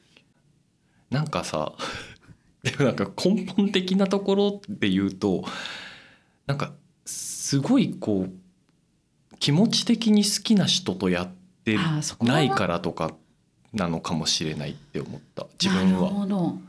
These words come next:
Speaker 2: なるほどでした。
Speaker 1: なんかそれっぽくない？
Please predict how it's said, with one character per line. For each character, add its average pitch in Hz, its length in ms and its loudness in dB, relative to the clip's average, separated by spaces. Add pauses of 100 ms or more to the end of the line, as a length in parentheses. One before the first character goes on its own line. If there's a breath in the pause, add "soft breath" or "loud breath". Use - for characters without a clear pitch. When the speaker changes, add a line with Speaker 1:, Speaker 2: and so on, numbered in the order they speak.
Speaker 2:
な 160 100 -4
る 190 100 -2
ほ 208 120 2
ど 196 100 2
で 175 120 4
し - 80 -4
た。 135 160 -8 (680)
Speaker 1:
な 160 120 -2
ん - 20 -4
か 113 80 -4
そ 107 140 0
れ 101 80 2
っ 107 40 -2
ぽ - 200 -14
く 113 120 -2
な 104 140 2
い？ 127 160 -4